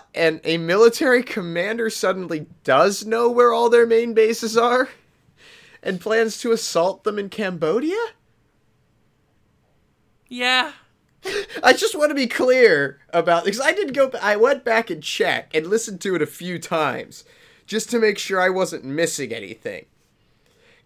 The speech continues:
Speaker 1: Guile and the Interpol guy have a conversation about not knowing where Shadow Law's base is. And then a military commander, who I think is standing there the whole time listening to this conversation,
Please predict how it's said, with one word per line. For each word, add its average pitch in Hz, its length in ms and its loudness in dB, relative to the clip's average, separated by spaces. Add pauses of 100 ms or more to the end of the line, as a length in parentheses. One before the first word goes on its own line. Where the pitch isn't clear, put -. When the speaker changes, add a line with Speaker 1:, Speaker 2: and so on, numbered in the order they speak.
Speaker 1:
Guile 277 520 2
and 247 140 0
the 226 100 -2
Interpol 247 580 -4
guy 123 360 0
have 131 180 -2
a - 60 -10
conversation 226 880 0
about 151 260 -2
not 208 460 2
knowing 202 420 -2
where 170 200 -4
Shadow 175 420 -2
Law's 151 300 0
base 147 520 2
is. - 640 -10 (1400)
And 202 180 0
then 202 140 0
a 202 60 0
military 226 580 4
commander, 151 540 0
who 226 160 0
I 233 80 4
think 392 240 -8
is 247 140 -6
standing 247 440 -2
there 208 160 0
the 185 200 -2
whole 247 360 6
time 156 640 2
listening 208 500 2
to 180 100 -10
this 180 160 -8
conversation, 185 880 2